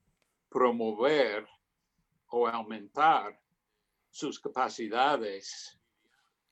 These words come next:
ah, de, de lidiar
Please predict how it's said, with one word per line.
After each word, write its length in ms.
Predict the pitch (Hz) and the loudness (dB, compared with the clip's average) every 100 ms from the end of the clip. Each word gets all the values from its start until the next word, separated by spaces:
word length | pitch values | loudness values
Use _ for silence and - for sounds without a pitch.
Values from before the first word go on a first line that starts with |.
| _ | _
ah, 480 | - 95 95 98 92 - | -10 -8 -8 -10 -12 -14
de, 600 | 113 107 104 101 107 - | 2 4 6 4 -2 -8
de 1200 | 123 107 107 101 98 98 98 95 92 95 90 - _ _ _ | -4 4 6 6 2 -2 -4 -4 -6 -8 -8 -12 _ _ _
lidiar 720 | 113 113 107 110 120 131 101 | 2 4 8 8 8 6 4